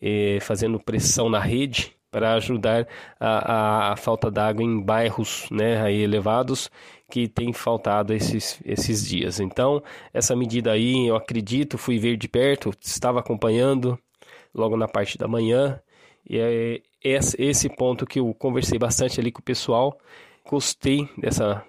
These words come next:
mais essa manobra pra ir, irmos, né, tentando, né, fazendo sempre isso para quê? Para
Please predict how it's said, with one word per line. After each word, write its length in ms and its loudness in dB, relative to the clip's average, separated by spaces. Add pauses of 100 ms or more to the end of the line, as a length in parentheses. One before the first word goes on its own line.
(120)
mais 300 2
essa 200 2
manobra 640 2 (260)
pra 400 0 (340)
ir, 240 0
irmos, 480 2
né, 180 4
tentando, 640 2
né, 300 2 (420)
fazendo 760 0
sempre 500 0
isso 320 2
para 220 0
quê? 160 -2
Para 320 2